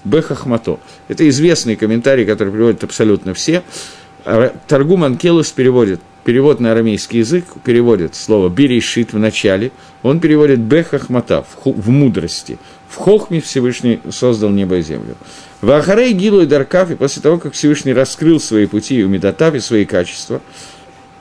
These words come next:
то есть, что значит раскрыл? Они, а, были определены в Ацилусе, определены качества, которыми Творец будет в дальнейшем раскрываться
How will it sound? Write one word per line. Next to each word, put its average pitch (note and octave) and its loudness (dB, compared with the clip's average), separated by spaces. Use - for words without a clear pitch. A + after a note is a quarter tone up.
то C3+ 4
есть, A#2+ 2
что D#3+ 2
значит C#3 -2
раскрыл? G#2+ 0
Они, C#3 0
а, D3 0
были D3 2
определены C#3+ 2
в A2+ 2
Ацилусе, E3+ 0
определены C#3 2
качества, C3+ -2
которыми G#2+ -2
Творец C#3 2
будет D#3 0
в F#2+ -4
дальнейшем B2+ 2
раскрываться A#2 0